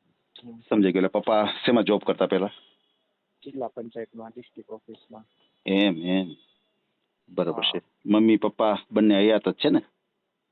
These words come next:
Speaker 1: હા, બંને છે, હા, છે.
Speaker 2: બરાબર છે, બરાબર છે. સમજાઈ ગયું.
Speaker 1: અને આપણે જે પણ ડિટેલ આપી એમાં તમે એના, આપણા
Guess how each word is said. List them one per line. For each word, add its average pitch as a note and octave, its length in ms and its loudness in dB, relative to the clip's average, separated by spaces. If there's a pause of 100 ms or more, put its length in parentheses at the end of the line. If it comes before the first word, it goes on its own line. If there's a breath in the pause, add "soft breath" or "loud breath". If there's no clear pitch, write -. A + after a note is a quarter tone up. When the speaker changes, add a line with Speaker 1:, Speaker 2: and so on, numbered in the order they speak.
(120)
Speaker 1:
હા, C#3 180 -10 (140)
બંને A#2+ 260 -14
છે, - 140 -20
હા, G#2+ 200 -20
છે. A2 360 -20 (840)
Speaker 2:
બરાબર E2 320 -4
છે, - 140 -4
બરાબર D#2+ 340 -6
છે. - 140 -6 (760)
સમજાઈ E2+ 280 -2
ગયું. - 120 -12
Speaker 1:
અને B2+ 280 -10 (260)
આપણે D3+ 340 -12
જે D3+ 80 -10
પણ D3 280 -10
ડિટેલ C#3 340 -10
આપી C#3 260 -8
એમાં B2+ 220 -8
તમે B2 380 -10
એના, A#2+ 380 -10 (600)
આપણા A#2 560 -8